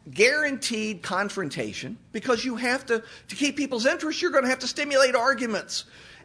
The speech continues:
And you can't ask seventeen people for an answer to the same question. So you're gonna end up with this candidate arguing with this candidate and this candidate arguing with this candidate,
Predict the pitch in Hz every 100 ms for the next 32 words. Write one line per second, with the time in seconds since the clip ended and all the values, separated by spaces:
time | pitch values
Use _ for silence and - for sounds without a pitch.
0 | - 247 233 214 202 254 214 277 262 247
1 | 254 254 - - 262 247 220 233 226 262
2 | 240 208 214 214 226 220 190 185 233 202
3 | 220 233 - 160 - - - - - -
4 | _ - - - - 247 320 262 254 196
5 | 262 247 214 220 196 175 - - _ 135
6 | 131 247 277 - - - 226 214 208 190
7 | 196 180 165 143 180 - 131 117 147 139
8 | 233 - 226 214 208 170 175 160 135 170
9 | 175 156 127 117 117 127